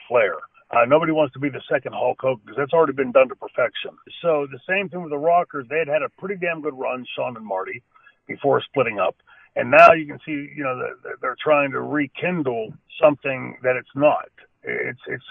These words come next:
like, as much as I love Kiss, and I think Tommy Thayer and, and Eric, uh, uh, the drummer,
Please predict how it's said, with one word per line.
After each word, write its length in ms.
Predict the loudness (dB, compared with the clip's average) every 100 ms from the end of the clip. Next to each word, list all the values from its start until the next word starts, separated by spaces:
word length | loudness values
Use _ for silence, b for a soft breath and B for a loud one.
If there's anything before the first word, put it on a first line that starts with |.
| 0
like, 240 | 0 2 -4
as 120 | 0
much 220 | 4 4 6
as 60 | 8
I 100 | 8
love 200 | 6 -2 -6
Kiss, 240 | -6 -6 -8 _ _ _
and 140 | -8 -6
I 80 | -6
think 220 | -10 -14 -8
Tommy 360 | -6 -6 -8 -8
Thayer 440 | -6 -4 -4 -6
and, 180 | -8 -10
and 340 | -10 -10 -12 -6
Eric, 340 | -2 0 -2 -2
uh, 480 | -2 0 0 -2 -6 -12 _ _ _ _ _ _ _ _ _ _ _ _
uh, 180 | -2 0
the 120 | 0
drummer, 320 | -2 -2 -2